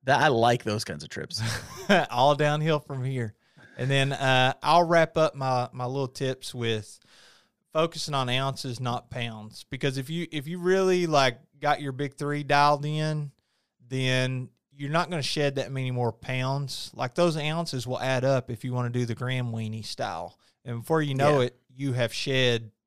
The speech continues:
Speaker 2: eight ounces from your pack just by
Speaker 1: Which is
Speaker 2: focusing
Speaker 1: half a
Speaker 2: on
Speaker 1: pound.
Speaker 2: Yeah, by focusing on those little ounces. Probably not cut
Speaker 1: Yep.
Speaker 2: my toothbrush in half,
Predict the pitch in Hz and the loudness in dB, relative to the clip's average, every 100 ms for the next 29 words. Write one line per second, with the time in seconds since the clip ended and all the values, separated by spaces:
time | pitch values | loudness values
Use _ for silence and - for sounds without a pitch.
0 | _ _ - 127 123 120 123 120 - 113 | _ _ -8 -4 -2 -2 -2 -6 -8 -10
1 | - - _ _ 127 117 110 104 120 117 | -12 -14 _ _ -8 -6 -6 -8 -6 -6
2 | 113 - _ - 127 - 117 - 127 - | -8 -12 _ -10 -8 -6 -6 -4 -6 -4
3 | 113 123 117 110 117 110 92 95 _ - | -2 0 0 -2 -2 -2 -4 -10 _ -2
4 | 139 117 101 - _ 123 120 143 143 143 | 2 2 0 -10 _ -4 0 2 0 -2
5 | 139 131 127 117 113 131 123 113 110 104 | -4 -2 -2 -2 -4 -4 -4 -4 -6 -10
6 | - - _ _ - 185 180 165 - 156 | -16 -20 _ _ 0 4 6 4 2 0
7 | 120 123 147 - 151 147 - 143 143 147 | 0 -2 -4 -2 0 0 0 -6 -4 -4
8 | 147 | -6